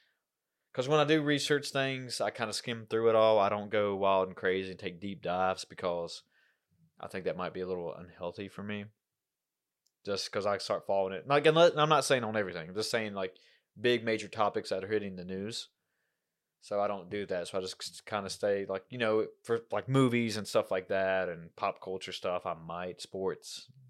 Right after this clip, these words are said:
Tr-, you know, I go down and try to see all the back doors and back ends of things, but not on everything. Like I said, it's just more to go over that stuff with everybody, so I can see what they're thinking, they can see how I'm thinking, and we can kinda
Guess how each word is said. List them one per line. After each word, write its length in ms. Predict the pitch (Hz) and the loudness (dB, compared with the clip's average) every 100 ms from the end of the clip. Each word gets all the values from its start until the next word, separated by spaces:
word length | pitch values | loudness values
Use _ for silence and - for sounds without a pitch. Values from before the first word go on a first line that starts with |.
| _ _ _ | _ _ _
Tr-, 360 | - - _ 92 | -20 -20 _ -12
you 80 | 90 | -4
know, 80 | |
I 80 | 90 | -2
go 100 | 95 | 0
down 300 | 92 90 90 | 0 -2 -6
and 80 | 85 | -8
try 160 | - 87 | -6 -6
to 120 | 85 | -6
see 180 | - 92 | -4 -2
all 80 | 87 | 0
the 60 | |
back 260 | 85 87 73 | 0 -2 -2
doors 280 | 92 92 87 | -4 -4 -4
and 80 | |
back 180 | 87 87 95 | -4 -4 -4
ends 160 | 95 | -8
of 80 | 98 | -8
things, 320 | 95 98 - - | -10 -12 -14 -14
but 100 | - - - - - | -14 -16 -20 -18 4
not 160 | 185 | 8
on 100 | 185 | 8
everything. 380 | 151 135 131 135 - - - - _ _ _ - | 8 4 0 -4 -6 -14 -14 -16 _ _ _ 2
Like 100 | 120 | 4
I 40 | |
said, 160 | 120 127 | 6 6
it's 100 | 117 | 6
just 120 | 117 | 2
more 140 | 123 117 | 4 6
to 80 | |
go 200 | 117 117 | 8 8
over 160 | 117 113 | 8 6
that 120 | 110 | 0
stuff 200 | - 110 | 0 -4
with 100 | 107 | -2
everybody, 480 | 104 101 98 98 95 - | -2 -2 -2 -2 -4 -8
so 340 | - 92 85 - _ _ _ _ _ _ | -6 -4 -4 -8 _ _ _ _ _ _
I 80 | 120 | -8
can 120 | 110 | -6
see 120 | - 104 | -8 -10
what 160 | 87 | -6
they're 160 | 107 110 | -2 -2
thinking, 400 | 117 110 110 104 | -4 -6 -6 -4
they 120 | 95 | -6
can 100 | 90 | -6
see 160 | - 90 | -8 -4
how 180 | 92 | -2
I'm 200 | 101 107 | 0 -2
thinking, 460 | 110 107 101 107 101 | -4 -8 -6 -6 -6
and 120 | 95 | -8
we 80 | 104 | -10
can 140 | 101 | -8
kinda 220 | 98 95 | -4 -4